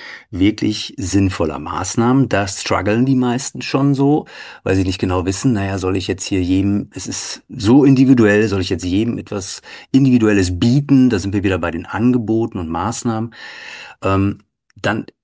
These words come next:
ist der Prozess aber immer auch noch nicht zu Ende, denn ich muss es ja auch analysieren, ob denn die Maßnahmen auch wirklich Wirkung erzielen.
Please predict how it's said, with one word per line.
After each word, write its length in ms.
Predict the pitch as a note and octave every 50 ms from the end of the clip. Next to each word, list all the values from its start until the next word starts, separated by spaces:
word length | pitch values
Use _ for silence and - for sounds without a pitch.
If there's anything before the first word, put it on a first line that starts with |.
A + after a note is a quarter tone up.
| - F#2 - -
ist 280 | - A#2+ G2 - - -
der 100 | A2+ G2+
Prozess 460 | - - G#2 G2 - - A2+ - -
aber 160 | G2 F#2 F#2
immer 200 | C3+ E3 D#3 -
auch 140 | - - -
noch 140 | F2 E2+ -
nicht 160 | E2 - -
zu 100 | - -
Ende, 300 | - - F2 F2 F#2 G#2
denn 160 | G2+ G2+ G2
ich 100 | F#2 -
muss 240 | - G2 G2 - -
es 140 | F#2+ - -
ja 100 | G2 -
auch 160 | - - -
analysieren, 920 | - - - G#2 G2 F#2+ F#2+ F#2 F2 - F#2 F#2 G#2 A2 A#2+ C3 C3 C3 -
ob 240 | - G#2 G2+ -
denn 240 | - - G#2+ A2 A2
die 100 | G#2 A2+
Maßnahmen 600 | A2 G2+ F2+ F2+ G#2 G#2+ - - A2 G#2+ G#2+ G#2
auch 160 | G2+ G2+ F#2+
wirklich 300 | G2+ G#2 G#2 - G#2+ F#2+
Wirkung 360 | F2+ G2 A#2+ B2 - - - E2+
erzielen. 480 | - - - - - F#2 E2 D#2 -